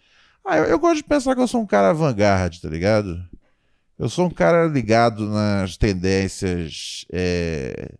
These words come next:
eu sou, eu sei que eu sei, eu sei que eu tenho a minha aparência mais rústica,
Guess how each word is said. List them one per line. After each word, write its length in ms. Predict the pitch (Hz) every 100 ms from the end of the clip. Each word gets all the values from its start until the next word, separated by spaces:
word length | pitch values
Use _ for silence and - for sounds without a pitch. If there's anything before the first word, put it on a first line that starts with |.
| _ _ _ _ _ _
eu 140 | - 175
sou, 160 | -
eu 100 | 95
sei 140 | - 269
que 60 |
eu 100 | 254
sei, 200 | 202 233
eu 100 | -
sei 140 | 175 240
que 60 | 226
eu 80 |
tenho 680 | - 190 185 180 156 123 73 - _ _ _ _
a 140 | 92
minha 480 | 101 131 117 104 85
aparência 640 | 67 - 98 98 107 - 98
mais 400 | 101 90 65 -
rústica, 1040 | - 101 120 127 113 - - - 62 -